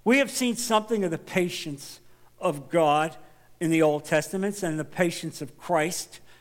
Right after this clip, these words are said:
in the New Testament. Uh, what will it be like when that patience that God gives us grows like fruit in our lives?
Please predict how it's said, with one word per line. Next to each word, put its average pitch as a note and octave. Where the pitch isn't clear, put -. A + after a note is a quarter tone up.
in F3+
the D#3+
New D#3
Testament. G#3+
Uh, D#3
what A3+
will G#3+
it -
be A#3
like G3+
when G3+
that G3+
patience G3+
that E3+
God F3
gives G3
us C#3+
grows A#3
like G3
fruit A3+
in G3+
our D#3+
lives? D#3